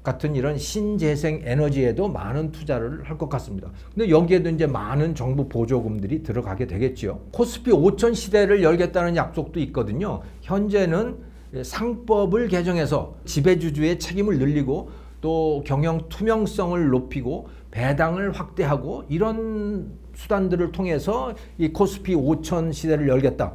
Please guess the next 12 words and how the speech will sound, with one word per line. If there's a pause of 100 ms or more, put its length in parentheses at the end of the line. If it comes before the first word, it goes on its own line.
이렇게
밝히고
있는데요. (160)
그래서
외국인
투자자들이
많은
기대를
걸고
있는
것
같습니다.